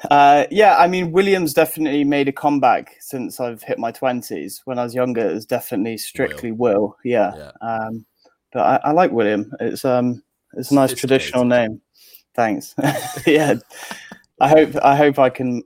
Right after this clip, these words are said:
Speaker 1: uh, meet, meet up to those expectations,
Speaker 2: Yeah, no,
Speaker 1: but
Speaker 2: I've
Speaker 1: we'll
Speaker 2: set
Speaker 1: see.
Speaker 2: the bar high with just having William on board.
Speaker 1: <laughs>
Speaker 2: Uh,
Speaker 1: Yeah.
Speaker 2: but luckily I won't ask you every question. I won't, I won't say your name after every question. So, look,
Speaker 1: Okay.
Speaker 2: so William, so William. Uh, I think that can be a bit tedious.
Speaker 1: <laughs>
Speaker 2: But, um,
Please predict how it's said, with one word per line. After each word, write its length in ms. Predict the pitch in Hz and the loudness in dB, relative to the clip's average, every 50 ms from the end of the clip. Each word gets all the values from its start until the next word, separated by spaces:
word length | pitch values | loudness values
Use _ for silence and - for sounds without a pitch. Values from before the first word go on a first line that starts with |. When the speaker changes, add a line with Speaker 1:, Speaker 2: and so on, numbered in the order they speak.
| _ - | _ -8
Speaker 1:
uh, 260 | 123 127 123 123 120 | -6 -4 -2 -2 -2
meet, 260 | 123 131 127 120 120 - 131 143 - - - | -2 -4 -4 -6 -8 -12 -16 -18 -16 -16 -12
meet 180 | - 127 131 120 | -8 -6 -4 -2
up 160 | - 110 - | -2 -4 -4
to 80 | - 113 | -8 -8
those 200 | 113 113 107 110 | -8 -8 -6 -8
expectations, 760 | - - - - - - - 110 107 104 113 98 120 127 95 | -10 -10 -10 -12 -10 -10 -10 -10 -10 -8 -8 -8 -8 -10 -10
Speaker 2:
Yeah, 60 | 107 | -10
no, 40 | 101 | -10
Speaker 1:
but 40 | 120 | -10
Speaker 2:
I've 60 | 123 - | -10 -10
Speaker 1:
we'll 80 | 107 | -10
Speaker 2:
set 120 | 123 123 120 | -10 -8 -6
Speaker 1:
see. 60 | 110 | -6
Speaker 2:
the 60 | 107 | -6
bar 240 | 104 107 101 95 87 | -6 -8 -8 -10 -10
high 260 | 98 101 95 92 90 | -12 -12 -14 -14 -14
with 220 | 85 82 85 - | -16 -18 -20 -20
just 240 | - 92 82 - - | -20 -20 -18 -18 -18
having 240 | - 90 85 - - - 269 | -16 -6 -4 -4 -4 -2 -2
William 280 | 269 - - - 82 76 | -2 -2 -2 -4 -6 -12
on 100 | 73 73 | -18 -20
board. 260 | - 78 73 73 - - - - - | -20 -20 -20 -20 -20 -20 -20 -20 -20
Speaker 1:
<laughs> 180 | _ _ _ | _ _ _
Speaker 2:
Uh, 160 | - 87 80 - | -18 -14 -4 0
Speaker 1:
Yeah. 220 | 131 123 113 113 - - | 2 4 4 2 0 -4
Speaker 2:
but 120 | 120 107 | -12 -10
luckily 300 | 101 139 135 - - 113 | -8 -8 -8 -8 -10 -12
I 60 | 104 101 | -12 -10
won't 240 | 101 107 107 104 | -10 -10 -12 -12
ask 320 | - 98 98 95 92 - - | -12 -12 -12 -14 -14 -16 -18
you 80 | 98 | -18
every 240 | - - 95 90 101 | -18 -20 -20 -20 -20
question. 340 | - - 101 90 - - 90 | -20 -18 -20 -20 -18 -20 -20
I 40 | 87 | -18
won't, 260 | 87 87 85 80 _ _ _ | -18 -18 -18 -20 _ _ _
I 60 | - 78 | -20 -20
won't 240 | 87 85 80 71 | -20 -20 -20 -20
say 140 | - - 76 | -20 -20 -20
your 100 | 76 76 | -20 -20
name 300 | 76 78 76 73 73 71 | -20 -20 -20 -20 -20 -20
after 240 | 71 73 _ - 73 | -20 -20 _ -20 -20
every 140 | 73 78 76 | -20 -20 -20
question. 400 | _ 73 76 - - - - _ _ _ _ _ _ | _ -20 -20 -20 -20 -20 -20 _ _ _ _ _ _
So, 180 | _ - 76 | _ -20 -20
look, 100 | 76 - | -14 -12
Speaker 1:
Okay. 180 | 135 127 127 101 | -6 -4 -2 -2
Speaker 2:
so 40 | 127 | -4
William, 400 | 135 156 156 92 71 69 76 _ | -4 -8 -12 -14 -16 -18 _ _
so 220 | _ - - 147 | _ -20 -20 -20
William. 340 | 139 139 147 - - - _ _ _ _ _ _ _ _ _ _ | -20 -20 -20 -20 -20 -20 _ _ _ _ _ _ _ _ _ _
Uh, 180 | - 73 71 73 | -20 -20 -20 -20
I 40 | 78 | _
think 140 | _ 78 60 | _ -20 -20
that 80 | 55 _ | -20 _
can 80 | _ _ | _ _
be 60 | - | -20
a 20 | |
bit 180 | _ - - _ | _ -20 -20 _
tedious. 320 | - 73 - _ 87 _ _ _ - | -20 -20 -20 _ -20 _ _ _ -4
Speaker 1:
<laughs> 340 | - 151 151 - - - - | -2 -2 -2 -2 -6 -10 -10
Speaker 2:
But, 180 | - 120 120 120 | -8 -6 -6 -4
um, 400 | 123 120 120 117 117 113 110 | -4 -6 -6 -8 -10 -14 -14